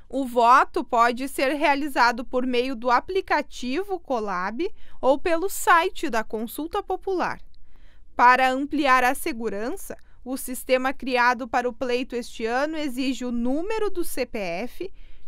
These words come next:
título de eleitor e data de nascimento. Após este cadastro e com base nas informações prestadas,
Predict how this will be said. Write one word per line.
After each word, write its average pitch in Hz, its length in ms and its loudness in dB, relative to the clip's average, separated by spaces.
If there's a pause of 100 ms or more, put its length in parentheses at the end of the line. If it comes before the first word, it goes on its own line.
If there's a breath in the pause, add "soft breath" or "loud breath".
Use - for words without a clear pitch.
título 359 580 2
de 247 140 -2
eleitor 240 600 0 (280)
e 294 80 0
data 277 520 6
de 359 160 -4
nascimento. 359 800 -4 (340)
Após 254 680 4
este 277 360 0
cadastro 247 800 2
e 247 60 -4
com 262 220 -2
base 294 400 4
nas 240 280 -2
informações 240 760 0
prestadas, 233 920 -2